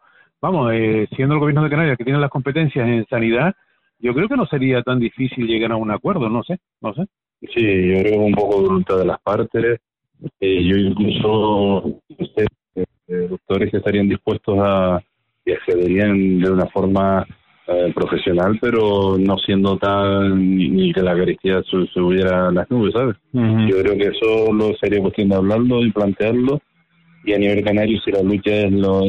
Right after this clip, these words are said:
Speaker 2: tal, darle el espacio ese porque es muy importante también, darle ese espacio e intentar negociar ese tema para que no esté pasando todos los años que hay gente que viene a asegurarnos de no sé dónde,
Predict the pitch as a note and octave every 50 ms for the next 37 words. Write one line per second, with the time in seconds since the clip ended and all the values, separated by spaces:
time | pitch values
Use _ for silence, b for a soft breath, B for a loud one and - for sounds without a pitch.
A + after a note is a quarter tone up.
0 | G2 - G#2 G#2+ A#2 A#2+ A2+ A2 A2 A2 A2 A2 G2+ G2+ - - A2 G#2+ - -
1 | A2 A2+ A2 - G#2+ G#2+ G#2 G2 G2+ F#2+ G2+ G#2 G2+ F#2+ G2 F#2+ F#2 G2+ G2 F#2+
2 | F#2+ F#2 F#2 G#2 A#2+ G#2+ F#2 F#2+ F#2+ F#2+ - - F#2 - - G2+ G#2+ - - B2
3 | A#2+ A#2+ A#2 A2+ A2 G#2 G2+ - G2 F#2+ F#2 - G2 G#2 G#2+ G#2+ G#2 G2+ G#2+ G#2
4 | G2+ F#2+ - - G#2 G#2 G2 - - G2+ - G#2 A2+ B2 C3+ C#3 - _ _ _
5 | _ _ _ _ _ _ - G2+ G2 G2 F#2+ G2 G2+ G2 F#2+ - G2+ G#2 G2+ -
6 | G#2+ G#2 G2 A2 G#2+ G#2 G2+ - G#2 G2+ A2 A2+ A2+ G#2+ - G#2 F2+ E2+ F2 G#2
7 | G2 G#2+ G2+ G2+ G2+ G#2 G2+ F#2+ G2 - G2 G2 G2 G2+ G#2 G2+ G2+ G2 F#2+ -
8 | F#2+ F#2+ F#2 F#2 F#2 F2+ F#2 G2 F#2+ - - G2+ F#2+ G2 G2+ G#2+ A2 A2 A#2+ A#2+
9 | -